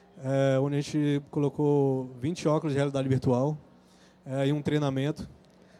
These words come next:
é, para empreendedores de mini mercado. E foi uma experiência bem interessante, é, onde a gente pôde testar mais ainda essa ferramenta e a tecnologia, é,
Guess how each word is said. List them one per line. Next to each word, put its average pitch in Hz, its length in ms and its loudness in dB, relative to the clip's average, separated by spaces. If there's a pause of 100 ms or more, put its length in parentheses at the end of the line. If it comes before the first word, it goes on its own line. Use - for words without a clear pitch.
(220)
é, 127 280 0
para 135 260 0
empreendedores 143 680 2
de 139 140 -4
mini 143 160 -2
mercado. 139 520 -2 (1300)
E 127 560 6
foi - 120 -2
uma 156 40 2
experiência 160 400 2
bem 156 120 -2
interessante, 156 720 0 (560)
é, 120 560 2 (580)
onde 139 160 0
a 139 40 6
gente 143 120 -2
pôde 151 240 4
testar 160 600 0
mais 143 340 0
ainda 147 200 2
essa 139 160 -2
ferramenta 131 500 0
e - 20 4
a 127 40 2
tecnologia, 127 760 2 (500)
é, 123 600 2